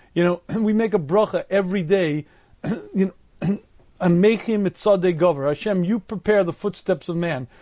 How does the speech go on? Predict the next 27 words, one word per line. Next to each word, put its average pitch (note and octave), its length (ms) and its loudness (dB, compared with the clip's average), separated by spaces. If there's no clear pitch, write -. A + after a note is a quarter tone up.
We're F#3 80 2
supposed B3 320 0
to G#3+ 100 -4
think C#4 260 -2
about G3+ 180 0
the C#3+ 60 -10
fact, - 220 -2
I F#3+ 160 2
can G3+ 220 -4
walk. A3 260 0
I'm F#3 220 0
ob-, D#3+ 220 -6
zokif G3 440 -2
kufim. F#3+ 320 -10
Hashem, G#3 240 -4
you G3+ 120 0
right G3 280 2
in G3 140 -10
the G3 80 -2
crooked. E3+ 340 -6
Matir, A3 580 0
I F#3+ 100 0
could F3 180 -8
get A#3 180 2
out A#3+ 160 -2
of F#3+ 100 -2
bed. E3 340 2